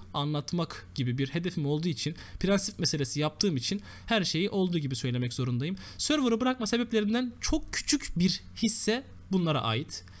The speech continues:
Hani benim son çare böyle solo Ardrim Farm'ı yaparım. Dizimi filmimi izlerken günlük beş on M kasarım. Pus masrafı çıkar. Aynı zamanda Priest oynamayı seviyorum. Oynamış olurum diye düşünüyordum. Fakat Ardrim'de abi oynanmayacağını fark ettim Diyez'de. Diğer taraflara gelecek olursak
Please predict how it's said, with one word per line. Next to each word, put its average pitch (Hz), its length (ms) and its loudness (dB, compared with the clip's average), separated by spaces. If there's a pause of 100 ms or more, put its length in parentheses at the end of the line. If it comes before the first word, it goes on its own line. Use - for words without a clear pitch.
(160)
Hani 156 260 0 (300)
benim 226 180 6
son 233 200 2
çare 185 400 0
böyle 170 380 -2 (260)
solo 180 400 4
Ardrim 190 380 2
Farm'ı 185 300 2
yaparım. 175 340 -2
Dizimi 190 240 4
filmimi 180 280 0
izlerken 160 360 -2
günlük 156 420 -4
beş 175 160 2
on 165 60 0
M 143 100 0
kasarım. 151 420 -2 (220)
Pus 190 200 0
masrafı 131 320 -2
çıkar. - 260 -2
Aynı 165 220 0
zamanda 131 260 0
Priest 160 320 -2
oynamayı 131 300 0
seviyorum. 143 380 -2 (160)
Oynamış 170 400 -2
olurum 117 300 2
diye 117 120 2
düşünüyordum. 120 420 -2
Fakat 196 320 -2 (260)
Ardrim'de 196 540 6
abi 165 220 2
oynanmayacağını 170 720 2
fark 151 260 -2
ettim 117 280 -2
Diyez'de. 117 360 -2 (360)
Diğer 285 220 2
taraflara 285 320 2
gelecek 262 300 2
olursak 254 400 2